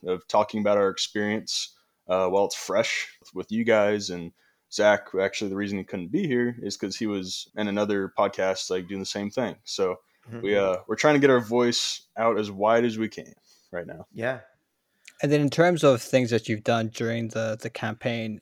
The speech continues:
Speaker 3: is there anything that's sort of stuck out as be-, moving the needle the most?
Speaker 1: One thing I did forget to mention was, um, some giveaways we've done. We had one, uh, leading up to the campaign to kind of boost the page follows, and then now we're actually doing one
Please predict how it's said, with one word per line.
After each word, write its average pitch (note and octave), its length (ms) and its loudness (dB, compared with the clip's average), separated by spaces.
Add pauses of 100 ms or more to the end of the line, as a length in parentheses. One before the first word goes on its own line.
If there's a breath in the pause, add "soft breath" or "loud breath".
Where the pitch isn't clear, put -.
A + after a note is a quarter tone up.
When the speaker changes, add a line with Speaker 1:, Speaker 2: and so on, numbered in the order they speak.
(100)
Speaker 3:
is B2 140 -2
there B2 140 0
anything C#3+ 260 -2
that's A#2+ 220 -2
sort B2 160 -4
of G2+ 80 -6
stuck - 340 -2
out A#2+ 180 2
as A2 180 -4
be-, - 180 -12 (120)
moving A#2 300 -4
the A2 80 -4
needle G#2+ 320 -4
the G#2 100 -10
most? G#2+ 580 -8 (200)
Speaker 1:
One B2+ 200 0
thing B2+ 180 2
I A2 60 4
did A2 180 -2
forget G#2 300 -6
to - 100 -8
mention G2 480 -4
was, F#2 560 -4
um, F2 260 -6
some G2+ 220 -6
giveaways G2+ 480 -2
we've F2 160 -12
done. - 320 -12
We G2+ 100 -6
had G2 340 0
one, G2 520 -2 (160)
uh, E2+ 240 -2
leading G#2 440 -4
up A2 200 -2
to - 80 -4
the A#2 100 -2
campaign B2+ 680 -2
to F#2+ 280 -8
kind F#2+ 180 -4
of F2+ 120 -8
boost G2+ 320 -6
the - 80 -20
page G2+ 280 -6
follows, A2 500 0
and F#2+ 120 -10
then F#2 140 -6
now G#2 240 2
we're F#2+ 120 2
actually F#2+ 240 -6
doing F2+ 340 -8
one F2 340 -10